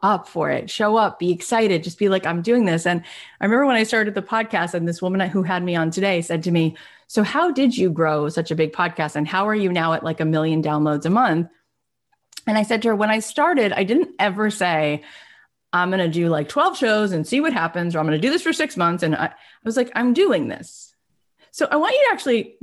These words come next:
do this with your, with, with whatever it is that you are desiring.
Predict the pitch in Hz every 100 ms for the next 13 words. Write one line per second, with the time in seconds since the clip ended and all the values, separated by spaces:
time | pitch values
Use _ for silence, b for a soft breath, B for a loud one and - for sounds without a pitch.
0 | 165 156 214 202 185 - 160 165 165 147
1 | 147 - 120 - 202 208 254 254 247 226
2 | 240 220 247 254 320 349 233 202 180 175
3 | 165 175 190 - 170 160 156 151 160 156
4 | 143 160 196 247 294